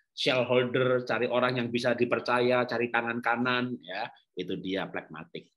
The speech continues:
Tapi dia tangan kanan, ya, nggak, dia nggak punya ide, jadi dia akan mengerjakan ide bosnya.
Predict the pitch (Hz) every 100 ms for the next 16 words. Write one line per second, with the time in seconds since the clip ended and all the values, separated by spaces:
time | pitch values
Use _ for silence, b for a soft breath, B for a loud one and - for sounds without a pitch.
0 | _ 95 123 151 143 127 127 131 131 120
1 | 87 85 107 117 127 131 104 107 98 110
2 | 107 92 104 131 131 135 139 143 123 117
3 | 117 - 123 120 104 - 98 80